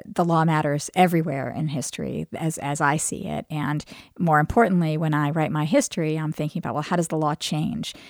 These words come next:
and who makes it change? It doesn't change because there are big historical forces. It changes because people make it change. And the two groups of people in particular that I think a lot about are regular everyday people who experience harms in their lives and think,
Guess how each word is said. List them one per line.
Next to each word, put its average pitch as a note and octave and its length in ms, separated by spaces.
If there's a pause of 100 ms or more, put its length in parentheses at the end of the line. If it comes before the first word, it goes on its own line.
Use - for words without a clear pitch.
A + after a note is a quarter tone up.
(100)
and E3 100
who G3 140
makes D#3 440
it - 120
change? D#3+ 380
It F3+ 60
doesn't E3 320 (280)
change D#3+ 480
because E3 260
there D#3+ 160
are C#3 60
big D3+ 180
historical D3 480
forces. D#3 640
It D3+ 120
changes E3 600
because D3+ 480 (300)
people G#3+ 280
make D3+ 240
it - 100
change. - 460
And D3+ 280
the A3 80
two - 240
groups F3 220
of - 60
people D#3 260
in D3 80
particular D3 480
that D3 120
I C#3 120
think D#3+ 220
a C#3+ 60
lot C#3+ 160
about C#3+ 280
are C#3+ 220 (440)
regular G#3 340
everyday B3 380
people F3 500 (220)
who F3 520 (120)
experience F3 560
harms D#3+ 260
in D#3+ 120
their D#3+ 140
lives A#3 480
and D#3+ 140
think, E3+ 340